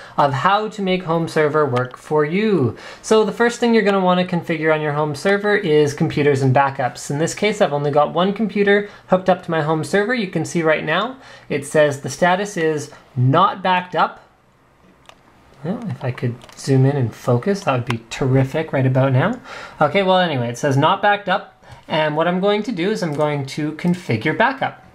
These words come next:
So welcome to the backup configuration wizard. I click next. Please wait while the wizard collects information about this computer. What it's doing right now is it's finding out how many hard drives are on my computer, how full it is, and it's calculating,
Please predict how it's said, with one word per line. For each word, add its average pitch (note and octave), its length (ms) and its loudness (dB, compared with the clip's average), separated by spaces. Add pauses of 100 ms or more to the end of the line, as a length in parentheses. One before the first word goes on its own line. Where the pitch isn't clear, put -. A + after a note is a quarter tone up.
(300)
So - 160 -2
welcome B2+ 320 2
to E3+ 100 -4
the E3 80 -2
backup D3 360 -2
configuration F3+ 760 -2
wizard. D3 340 0
I D3+ 80 0
click C3+ 240 -8
next. E3 520 -4
Please D#3+ 280 -4
wait G3 180 2
while E3+ 140 2
the D3+ 100 -6
wizard D3+ 320 -2
collects D3 320 -2
information C3 600 0
about B2 340 0
this B2+ 160 -4
computer. E3+ 480 0 (380)
What F3 120 2
it's F#3 140 -8
doing G3+ 240 2
right G#3+ 180 0
now F3 280 -2
is C#3+ 180 -4
it's D3+ 160 -10
finding D3 340 0
out D3 160 2
how C#3+ 160 0
many F3+ 160 0
hard E3 300 0
drives D3+ 400 -2
are C#3+ 80 0
on D3 160 -2
my C#3+ 100 -4
computer, D3+ 480 -4
how C#3+ 240 0
full D#3+ 300 0
it E3 100 -2
is, E3 460 -2 (320)
and C3+ 240 2
it's C3+ 140 -2
calculating, D3+ 840 0